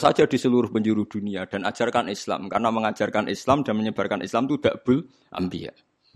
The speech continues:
Semenjak itu tidak ada teori sentralisasi di Mekah. Nah, delalah era Ali Muawiyah ada konflik. Ada konflik, wis barokah luar biasa. Konflik Sayyidina Ali Muawiyah, sahabat-sahabat yang mboten derek-derek menuju Cina.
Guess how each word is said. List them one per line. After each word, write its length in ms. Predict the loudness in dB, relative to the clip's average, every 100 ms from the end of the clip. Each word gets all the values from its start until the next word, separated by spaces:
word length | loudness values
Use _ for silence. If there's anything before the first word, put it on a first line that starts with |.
| -20 _ _ _
Semenjak 480 | -14 -2 2 4 4
itu 80 | 4
tidak 160 | 6 4
ada 160 | 6 4
teori 320 | 6 4 6
sentralisasi 640 | 2 4 6 6 2 2 0
di 160 | 2
Mekah. 320 | 0 2 -2 -2 -16 _ _ _ _ _ _ _ _ _ _ _ -12 -4
Nah, 240 | -2 -2
delalah 560 | -4 -2 0 4 6 6
era 320 | 6 8 6
Ali 160 | 4 2
Muawiyah 480 | 2 2 4 4
ada 160 | 4 2 2
konflik. 400 | -2 -2 -6 -8 _ _ _ _ _ _ _ _ _ _ _ _ -14
Ada 320 | -6 -4 -2
konflik, 400 | -4 -2 -4 -4
wis 80 | -4
barokah 400 | -2 0 0 0
luar 240 | 0 -2 -4
biasa. 480 | -10 -12 -14 -20 _ _ _ _ _ _ _ _ -10
Konflik 400 | -8 -6 -4 -4
Sayyidina 400 | -4 -6 -4 -4
Ali 160 | -2
Muawiyah, 320 | -4 0 0
sahabat-sahabat 720 | 2 4 4 4 4 4 2 0
yang 80 |
mboten 160 | 0 0
derek-derek 560 | 0 2 0 0 0 0
menuju 320 | -4 -4 -6
Cina. 320 | -6 -8